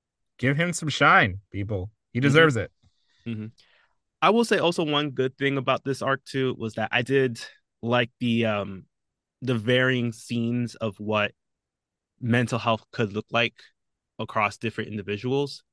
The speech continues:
Speaker 2: With, like, Calder is the pushing through. It's, um, with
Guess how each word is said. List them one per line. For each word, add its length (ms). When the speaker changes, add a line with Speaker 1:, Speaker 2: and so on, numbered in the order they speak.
Speaker 2:
With, 160
like, 160
Calder 420
is 240
the 160
pushing 400
through. 460
It's, 440
um, 560
with 240